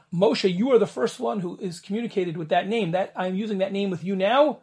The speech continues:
as if to say and conveying to Moshe that the time is now. After all those years of waiting for the promise to be fulfilled, the time has come, Hashem says, to fulfill the promise. Go to Egypt, liberate the Jewish people,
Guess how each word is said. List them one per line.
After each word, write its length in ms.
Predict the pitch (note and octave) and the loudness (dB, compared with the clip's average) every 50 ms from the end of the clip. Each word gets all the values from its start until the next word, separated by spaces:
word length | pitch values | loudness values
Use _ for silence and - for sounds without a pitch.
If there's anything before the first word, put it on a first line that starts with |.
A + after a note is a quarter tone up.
| _ _ _ _ _ _ _ | _ _ _ _ _ _ _
as 140 | - F#3 E3 | -6 -4 -2
if 140 | A3+ A#3 - | -2 -2 -2
to 100 | - G#3+ | -4 -6
say 420 | E3+ - - D4 C4+ B3+ A3+ A3+ G#3+ | -4 0 2 4 6 6 4 2 2
and 160 | F#3 E3 D#3+ | -4 -4 -6
conveying 440 | - E3+ E3+ D#3+ G#3+ A#3+ A#3 A3 F#3+ | -6 -6 -2 -2 0 0 0 -2 -2
to 80 | G3+ | 0
Moshe 500 | G3+ A3 C4+ A#3+ - G#3 F3 E3 F#3 F#3+ - _ _ _ _ _ _ _ | 0 0 0 0 0 2 2 2 0 -2 -8 _ _ _ _ _ _ _
that 120 | _ E3 D#3 | _ -8 -8
the 60 | - | -8
time 520 | D#3+ - - - - A#3+ A#3+ A#3+ A#3 A3+ G#3+ | -10 -10 -14 -4 -2 0 0 2 2 0 0
is 200 | - G#3 E3+ E3+ | -2 -2 -2 0
now. 440 | E3 E3 D#3 C#3+ C#3 A2+ - - _ _ _ _ _ _ | 0 0 0 -2 -4 -8 -14 -20 _ _ _ _ _ _
After 160 | - D#3 F#3 | -4 0 2
all 240 | - A3 A#3 B3+ C#4+ | 4 6 8 6 6
those 280 | C#4 A#3+ A3+ G#3+ F3 | 6 4 2 2 2
years 220 | F#3+ A3 A3+ G#3 D#3+ | 0 0 0 2 0
of 120 | F3+ D3 | 0 -2
waiting 720 | D#3+ D#3+ D#3+ F3 G#3 B3+ B3 A#3 A3+ G3+ F3+ E3+ D3+ - _ _ _ | -2 0 2 2 4 4 2 0 0 0 0 -2 -4 -8 _ _ _
for 140 | _ - F3 | _ -8 -6
the 80 | E3 | -6
promise 380 | D#3 - - G3+ G3+ G#3 G#3 G3+ | -6 2 4 4 6 6 4 0
to 60 | - F3+ | 0 -4
be 80 | F#3 | -4
fulfilled, 600 | E3 - F#3+ D#3 - - B3+ C#4+ D4+ D4 B3 A#3 - _ _ _ _ _ _ _ _ _ _ | -2 -2 -6 -4 4 8 10 10 10 8 6 0 -8 _ _ _ _ _ _ _ _ _ _
the 100 | - D#3 | -14 -12
time 360 | - - - A3+ A#3+ A#3+ G3 | -10 -6 -4 -2 -2 0 -2
has 180 | G3 F3 E3 | -2 -4 -6
come, 260 | - - - G#3+ G#3+ F#3+ | -6 -4 -2 -2 0 -2
Hashem 340 | E3+ E3 D#3 - F3 E3 | -4 -6 -4 -4 -6 -6
says, 240 | D#3 - F3 E3 D#3+ - | -6 -6 -8 -8 -8 -10
to 80 | - | -8
fulfill 280 | D#3 E3+ D#3 - F#3 F#3 | -8 -8 -6 -4 -6 -8
the 80 | E3+ | -6
promise. 420 | D3+ - E3+ E3 D3+ - - - - - - - _ _ D#3 | -4 -4 -2 -2 -4 -6 -12 -20 -20 -20 -20 -20 _ _ 0
Go 240 | D3 A3+ C4 C#4+ C4+ | 4 6 6 6 4
to 100 | B3 - | 2 -2
Egypt, 500 | D4 C#4 B3 F#3+ G#3 F3 D3 - - - _ _ _ _ _ _ | -4 -6 -2 2 2 0 0 -2 -12 -20 _ _ _ _ _ _
liberate 440 | F3 F#3+ C4 D4 D4 C4+ B3 G3 | 0 0 0 2 2 0 0 0
the 80 | - A3 | -2 -4
Jewish 260 | E3+ G#3+ G#3+ G#3 - | -2 0 -2 -2 -2
people, 500 | - A#3+ B3+ G#3+ D#4+ D#4+ D#4 D4 G#3+ - | -4 -8 -4 0 2 2 2 2 -2 -6